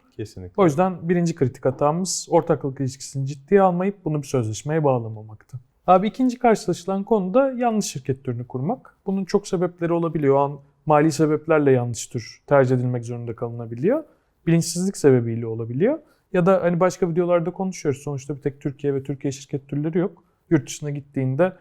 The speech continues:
Speaker 2: insan bir L L C, C Corp, S Corp farkını bilemeyebiliyor. Dolayısıyla O yeni alana gelmenin verdiği bilinçsizlikten de olabiliyor.
Speaker 1: Hepsi için yani sıkıntılar ayrışsa da benzeştiği noktalarda kesinlikle var. Yani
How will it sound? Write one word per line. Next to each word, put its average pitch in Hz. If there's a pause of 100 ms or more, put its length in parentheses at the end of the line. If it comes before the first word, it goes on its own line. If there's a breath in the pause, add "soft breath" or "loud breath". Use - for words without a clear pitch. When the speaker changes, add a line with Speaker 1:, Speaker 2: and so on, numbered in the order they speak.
(260 soft breath)
Speaker 2:
insan 147
bir 143
L 143
L 135
C, 139
C 135
Corp, 135
S 135
Corp 135
farkını 143
bilemeyebiliyor. 135
Dolayısıyla 147 (260 soft breath)
O 147
yeni 143
alana 156
gelmenin 143
verdiği 170
bilinçsizlikten 151
de 110
olabiliyor. 107 (160)
Speaker 1:
Hepsi 160
için 135
yani 131
sıkıntılar 131
ayrışsa 120
da 147
benzeştiği 120
noktalarda 113
kesinlikle 110
var. 92
Yani 98